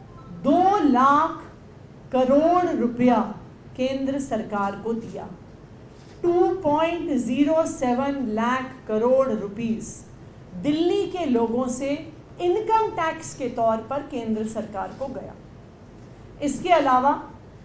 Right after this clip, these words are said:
जीएसटी में भी एक दिल्ली के लोगों का हिस्सा होता है जो केंद्र सरकार को जाता है। इसकी संख्या पिछले साल पच्चीस हजार करोड़ थी। तो कुल मिलाकर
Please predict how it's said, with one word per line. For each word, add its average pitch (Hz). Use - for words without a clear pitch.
जीएसटी 392
में 403
भी 349
एक 359
दिल्ली 302
के 330
लोगों 269
का 262
हिस्सा 233
होता 208
है 247
जो 294
केंद्र 349
सरकार 208
को 190
जाता 170
है। -
इसकी -
संख्या 330
पिछले 285
साल 262
पच्चीस 320
हजार 254
करोड़ 214
थी। -
तो 392
कुल 427
मिलाकर 262